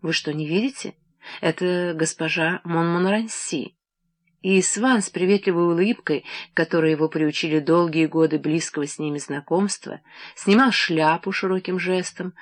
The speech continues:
с присущей ему одному элегантностью. Иные останавливались, им было приятно сказать госпоже Сван любезность, которая ни к чему их не обязывала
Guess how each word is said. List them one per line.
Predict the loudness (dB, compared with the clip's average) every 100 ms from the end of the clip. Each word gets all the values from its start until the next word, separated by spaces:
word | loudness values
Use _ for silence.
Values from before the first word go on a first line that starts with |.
| -20 -18
с | -6
присущей | -2 0 2 2 0
ему | 0 0 2
одному | 0 0 -2 0
элегантностью. | 0 0 -2 -6 -10 -14 -14 -14 -14 -16 _ _ _ _ _ _
Иные | 2 6 6 4 2
останавливались, | 0 0 0 2 2 2 0 -2 -6 -10 -18 -20 -20 -2
им | 4 6
было | 8 6 6
приятно | 2 4 4 2 -2
сказать | -6 -2 0 -2
госпоже | -4 -8 -6 -6
Сван | -6 -4 -4 -4
любезность, | -4 -2 0 0 -2 -8 -10 -20 -8
которая | -2 4 6
ни | 6 4
к |
чему | 2 2 4 2
их | 0
не | 0
обязывала | 0 2 2 2 0 2 0